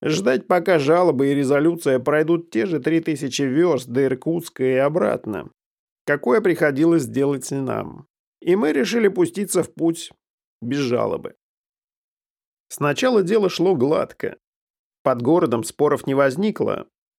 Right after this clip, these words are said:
Далее мы ехали от станка до станка, и ямщики везли нас бескорыстно только потому, что нас к ним привозили соседи. Значит, так и нужно. Но затем, уже довольно далеко от города,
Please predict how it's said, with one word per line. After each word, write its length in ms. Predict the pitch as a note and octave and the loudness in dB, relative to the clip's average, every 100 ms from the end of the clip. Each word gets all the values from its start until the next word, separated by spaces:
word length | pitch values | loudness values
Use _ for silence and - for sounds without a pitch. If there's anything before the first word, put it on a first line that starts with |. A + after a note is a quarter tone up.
| _ | _
Далее 480 | D3 D3 E3+ G3 C#3 | -8 0 0 2 2
мы 140 | A#2+ | 2
ехали 340 | B2 B2+ B2+ A#2+ | 2 0 0 0
от 140 | A#2 | 0
станка 400 | - A#2 A2+ A2+ | -2 -4 -2 -2
до 120 | G#2+ | -2
станка, 680 | A2+ G#2+ A2 A2+ A#2+ C#3+ D3+ _ _ - | -4 -4 -6 -4 -2 -2 -6 _ _ -6
и 80 | |
ямщики 720 | B2+ C3 C3 A#2+ D3+ - E3+ A3+ | -2 0 0 -2 -2 -4 -6 -2
везли 300 | A#3 G#3 G3+ | 0 2 2
нас 220 | F#3 E3 | 2 0
бескорыстно 720 | C#3+ D3+ D#3+ D3+ D3+ - C#3 | -2 -2 2 2 0 -2 -4
только 400 | B2+ F3 A#3 G#3 | -2 0 0 0
потому, 480 | E3+ D3 C#3 C#3 G3 | -2 0 0 0 -2
что 340 | G3 - A#2+ A#2+ | -2 0 2 2
нас 320 | A2+ D3+ G#3+ | 0 -2 -2
к 80 | - | -4
ним 220 | B2 G#2+ | -4 -2
привозили 480 | G#2 A#2+ E3 G3+ G3 | -2 -2 0 0 -2
соседи. 680 | - - - B2+ F#2+ - _ _ _ | -2 -4 -2 -2 -2 -10 _ _ _
Значит, 720 | G#2+ G#2+ B2+ G3 G#3 F3+ - _ - | -8 -4 -2 -2 -2 -4 -6 _ -2
так 220 | B3 B3+ | 0 2
и 60 | A3 | 0
нужно. 560 | C#3 G#2 G2+ G#2+ - - _ _ _ _ _ _ | 0 -2 -4 -10 -12 -18 _ _ _ _ _ _
Но 480 | A#2 B2+ B2 A2+ A2 | -2 0 2 2 0
затем, 720 | A2 A#2+ - D3+ G#3+ G#2 A#2+ _ _ _ | 0 -2 -2 -2 -2 -4 -12 _ _ _
уже 240 | - C3 C3+ | -2 0 2
довольно 380 | A#2+ C3+ A#2+ | 2 2 0
далеко 400 | A2+ A2+ A2+ - | 0 -2 0 2
от 120 | A2 G#2+ | 0 0
города, 720 | A#2+ E3 D3 A2+ - - | 0 2 2 0 -2 -4